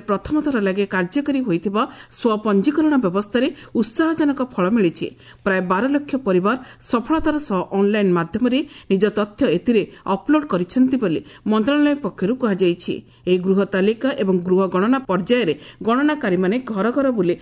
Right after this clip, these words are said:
ତଥ୍ୟ ସଂଗ୍ରହ କରିବେ। ତେତିଶଟି ପ୍ରଶ୍ନକୁ ନେଇ ଏକ ତାଲିକା ପ୍ରସ୍ତୁତ କରାଯାଇଛି। ସେଥିରେ ଗୃହର ସ୍ଥିତି ଏବଂ ସମସ୍ତ ଗୃହ ତଥ୍ୟ ସମ୍ପର୍କିତ ପ୍ରଶ୍ନ ରହିଛି। ରାଜ୍ୟସଭା ଅଧ୍ୟକ୍ଷ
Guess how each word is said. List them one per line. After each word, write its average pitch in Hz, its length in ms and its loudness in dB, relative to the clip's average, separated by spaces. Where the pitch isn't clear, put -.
ତଥ୍ୟ 302 260 -4
ସଂଗ୍ରହ 180 340 -2
କରିବେ। 170 360 0
ତେତିଶଟି 339 440 0
ପ୍ରଶ୍ନକୁ 262 480 -2
ନେଇ 269 180 2
ଏକ - 100 -8
ତାଲିକା 233 340 -2
ପ୍ରସ୍ତୁତ 208 400 -8
କରାଯାଇଛି। 180 520 -2
ସେଥିରେ 196 300 -2
ଗୃହର 196 320 2
ସ୍ଥିତି 196 340 -4
ଏବଂ 180 160 0
ସମସ୍ତ 240 420 -4
ଗୃହ 240 200 0
ତଥ୍ୟ 208 280 -4
ସମ୍ପର୍କିତ 208 540 -4
ପ୍ରଶ୍ନ 196 300 -4
ରହିଛି। 208 420 -2
ରାଜ୍ୟସଭା 403 600 0
ଅଧ୍ୟକ୍ଷ 208 320 -2